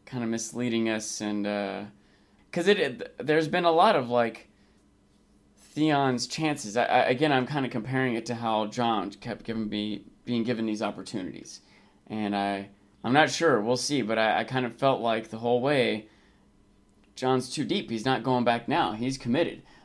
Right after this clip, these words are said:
I was starting to feel that way about Reek. We keep getting these chances for him to do something, and he's not taking 'em. I think it's, I think he's just gone. You know, I think he's just a minion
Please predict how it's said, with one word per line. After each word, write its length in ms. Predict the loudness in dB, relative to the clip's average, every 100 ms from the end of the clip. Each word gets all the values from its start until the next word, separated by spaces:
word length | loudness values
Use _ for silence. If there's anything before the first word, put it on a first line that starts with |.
| -18
I 40 |
was 80 | -8
starting 280 | 0 0 0
to 60 |
feel 120 | 4 4
that 120 | 8
way 100 | 8
about 260 | 8 6 4
Reek. 280 | 0 -2
We 120 | -8 -8
keep 220 | -8 -6
getting 180 | -4 -4
these 160 | -4 -6
chances 440 | -4 -2 -2 -6
for 160 | -10 -6
him 240 | -4 -4
to 120 | -4
do 220 | -6 -2 -2
something, 540 | -2 -6 -6 -8 -8 -14 _ _ -10
and 80 |
he's 140 | -8 -4
not 180 | -4 -2
taking 340 | -2 -4 -4
'em. 240 | -6 -6 -8 -20 _ _ -20
I 60 | -14
think 260 | -4 -2 0
it's, 240 | -2 -4 -14 -10
I 80 |
think 260 | -6 -4 -2
he's 140 | -4
just 200 | -6 -8 0
gone. 440 | 2 2 -2 -12 -14
You 120 | -8
know, 120 | -4
I 120 | -2 -2
think 220 | -4 -6
he's 240 | -6 -8 -6
just 420 | -8 -8 -10 -18 _ _ _
a 80 | -8
minion 600 | -4 0 0 0 -2 -4